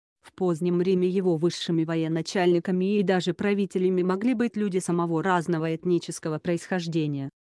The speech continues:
Значительную роль в оккультуривании играло и христианство, которое постепенно стало религией многих варваров.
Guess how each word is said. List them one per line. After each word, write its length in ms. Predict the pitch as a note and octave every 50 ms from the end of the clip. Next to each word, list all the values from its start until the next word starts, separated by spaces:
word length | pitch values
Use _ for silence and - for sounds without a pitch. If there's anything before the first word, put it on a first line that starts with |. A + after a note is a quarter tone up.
| _ _ -
Значительную 800 | - F3 G3+ G3+ G3 F#4+ - G#3+ F3 - D#3+ E3 D#3+ D3+ D3+ D3+
роль 240 | F#3+ A#3+ C4 C4 A3
в 100 | F#3 G3+
оккультуривании 760 | - A#3+ A#3+ G#3+ - A#3+ A#3 G#3 G#3+ G3 F3+ F3+ F3+ F#3+ G3
играло 340 | F3 F3 F3+ F3 E3+ E3 E3
и 40 |
христианство, 880 | D#3 - F#3 F3+ F3+ - - F3 D#3 D3 C#3+ D3+ - - - C#3+ C3+ C3+ - _ _ -
которое 360 | - F#3 F3 - E3+ E3 D#3+
постепенно 640 | D3+ - D#3+ - - F#3 - - F3 D#3+ D#3+ D#3+ D#3
стало 320 | - - G#3 F#3+ F#3+ F#3
религией 500 | F3+ F#3+ G3 G#3+ G#3 F3+ D#3 E3+ E3 D#3+
многих 480 | D3+ D#3+ F3 E3+ E3 D#3 D3+ D#3 - -
варваров. 480 | D#3+ D#3+ D#3 D3 C#3+ D3 C#3+ C#3+ C#3+